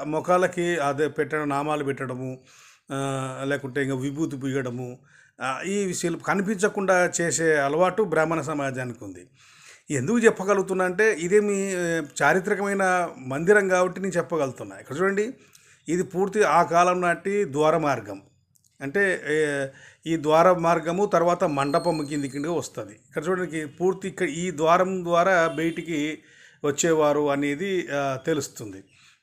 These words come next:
ఈ ద్వారం దాదాపు ఫిఫ్టీ పర్సెంట్ మునిగిపోయింది. అంటే దాదాపు ఇంకా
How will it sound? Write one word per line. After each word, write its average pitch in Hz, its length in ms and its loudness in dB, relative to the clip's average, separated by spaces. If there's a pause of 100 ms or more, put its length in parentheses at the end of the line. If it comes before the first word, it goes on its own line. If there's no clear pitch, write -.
ఈ 147 80 -4
ద్వారం 160 420 2
దాదాపు 175 800 0 (120)
ఫిఫ్టీ 160 260 -8
పర్సెంట్ 156 440 -4
మునిగిపోయింది. 143 720 -4
అంటే 123 160 -6
దాదాపు 156 460 -2
ఇంకా 151 440 0